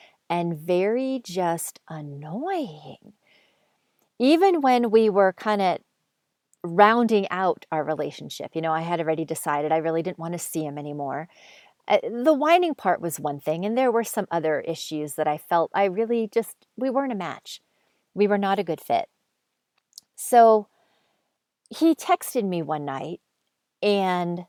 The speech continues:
I don't know if he wanted to talk or what the case was, but I was busy. I couldn't,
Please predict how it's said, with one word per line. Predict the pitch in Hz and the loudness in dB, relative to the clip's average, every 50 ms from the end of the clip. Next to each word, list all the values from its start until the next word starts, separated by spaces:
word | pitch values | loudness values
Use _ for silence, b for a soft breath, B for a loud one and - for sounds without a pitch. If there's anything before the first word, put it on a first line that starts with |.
| _ _ _ _ _ _ _ _ _ _ _ | _ _ _ _ _ _ _ _ _ _ _
I | 208 233 277 302 | 2 4 4 4
don't | 294 254 196 - | 4 2 0 -2
know | 165 170 165 165 | 0 0 0 0
if | 165 - - | 0 -4 -6
he | - 165 | -8 -6
wanted | 147 147 147 143 131 127 | -6 -6 -8 -10 -10 -12
to | 131 | -14
talk | - - - - 269 262 247 240 226 220 208 - - | -14 -14 -6 -4 -2 0 2 2 2 2 0 -2 -2
or | 165 160 160 | 0 0 2
what | 170 180 - - | 2 0 0 -2
the | 165 | -8
case | - - - 156 - - - | -10 -8 -10 -10 -8 -6 -6
was, | 143 139 151 - | -6 -6 -6 -8
but | _ 294 311 | _ -2 -2
I | 320 | 0
was | 285 285 254 - | -2 -2 -6 -4
busy. | _ 165 156 135 165 160 - | _ -2 -2 -2 -4 -4 -4
I | - 180 | -6 -8
couldn't, | - - - 185 170 175 170 170 165 - - | -8 -4 -2 0 0 0 0 -2 -4 -6 -12